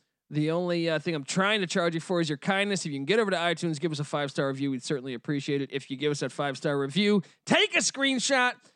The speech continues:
tag me at the Colby D on Twitter, and I will put, I will send you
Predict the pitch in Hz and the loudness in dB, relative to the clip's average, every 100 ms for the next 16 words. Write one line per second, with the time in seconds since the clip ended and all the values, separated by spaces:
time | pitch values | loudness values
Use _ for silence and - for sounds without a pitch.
0 | _ - 208 277 240 196 202 226 156 - | _ 0 2 2 0 0 0 0 -4 0
1 | 170 151 131 147 135 110 143 131 127 - | 0 0 -2 -2 -2 -4 -4 -4 -4 -8
2 | _ _ - 135 151 143 113 - 180 160 | _ _ -8 -2 0 0 -4 -2 0 0
3 | _ - 156 147 123 - 196 214 214 196 | _ -6 -2 0 -2 -4 0 0 0 0
4 | 190 | 0